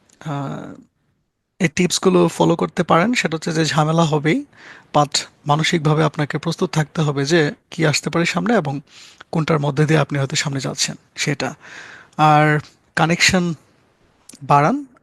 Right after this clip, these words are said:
যদি মনে হয় যে না আপনার LinkedIn-এ, আহ, কানেকশন কম আছে কিংবা আপনি সময় একটু কম দিচ্ছেন কিংবা অ্যাক্টিভ না,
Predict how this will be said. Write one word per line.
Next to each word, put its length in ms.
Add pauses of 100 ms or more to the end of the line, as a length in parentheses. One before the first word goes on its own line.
যদি 240
মনে 200
হয় 160
যে 100
না 120
আপনার 200
LinkedIn-এ, 540 (460)
আহ, 380
কানেকশন 360
কম 240
আছে 360
কিংবা 300
আপনি 340
সময় 280
একটু 340 (920)
কম 160
দিচ্ছেন 420
কিংবা 500 (480)
অ্যাক্টিভ 300
না, 200